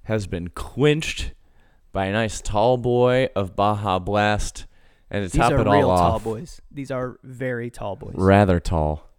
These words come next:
Speaker 1: To top it all off, my heart overfloweth with the Pacers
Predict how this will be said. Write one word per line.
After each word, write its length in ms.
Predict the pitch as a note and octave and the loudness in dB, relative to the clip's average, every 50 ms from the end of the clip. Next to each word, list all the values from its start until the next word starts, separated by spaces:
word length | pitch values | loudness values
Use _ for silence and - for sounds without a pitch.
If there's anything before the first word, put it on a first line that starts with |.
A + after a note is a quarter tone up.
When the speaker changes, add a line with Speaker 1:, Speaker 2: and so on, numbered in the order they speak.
| _ _ _ _ _ _ _ _ _ _ - - - _ _ - - - | _ _ _ _ _ _ _ _ _ _ -20 -20 -20 _ _ -20 -16 -8
Speaker 1:
To 100 | - G#2+ | -6 -4
top 260 | - - B2+ B2+ B2+ | 2 4 4 6 6
it 80 | B2+ A2 | 6 8
all 180 | G#2+ G#2+ G2+ G2+ | 8 8 10 10
off, 300 | G2+ G2 F#2+ F#2 - - | 10 10 8 6 4 0
my 160 | F#2+ F#2+ F#2+ | 0 0 0
heart 460 | F#2+ - A#2 A2+ A2 - - - - | 0 2 2 4 4 2 0 -4 -6
overfloweth 1000 | - G#2+ G#2 G2 G2 F#2+ F#2 - - F#2 F#2 F2+ F2+ F2 E2+ F2 - - - - - - - _ _ - _ _ _ - - - - - | -6 -4 -4 -2 -2 -2 -4 -4 -4 -2 0 2 2 2 0 -2 -4 -6 -8 -12 -16 -18 -20 _ _ -20 _ _ _ -20 -20 -20 -18 -14
with 180 | F#2+ F#2+ - - | -12 -10 -10 -4
the 60 | - | -2
Pacers 640 | - F#2+ F2 E2 - - E2+ D#2 D2 - D#2+ - | 0 0 0 -2 -6 -8 -10 -10 -12 -14 -16 -18